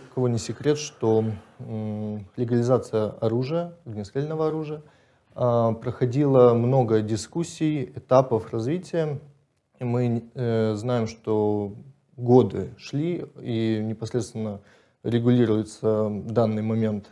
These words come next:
до сих пор приказом, э, М В Д, э, номер шестьсот двадцать два и некоторыми подзаконными актами. Вот буквально сегодня,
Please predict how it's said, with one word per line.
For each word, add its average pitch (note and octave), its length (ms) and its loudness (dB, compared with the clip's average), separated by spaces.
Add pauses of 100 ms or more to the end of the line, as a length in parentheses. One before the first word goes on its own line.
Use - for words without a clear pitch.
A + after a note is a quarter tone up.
до A#2+ 140 0
сих - 240 -10
пор G2+ 260 -2 (480)
приказом, G#2 720 -2
э, A2 300 0
М A#2 160 0
В A#2 100 2
Д, G#2+ 400 0 (260)
э, G#2+ 580 -2 (140)
номер G#2+ 220 -4
шестьсот A#2+ 240 -4
двадцать G#2+ 280 -6
два D3+ 300 -2 (560)
и A2+ 240 0
некоторыми A2+ 600 0
подзаконными A2 600 0
актами. G#2 420 -2
Вот A2+ 380 -2
буквально A2 480 0
сегодня, D3 640 0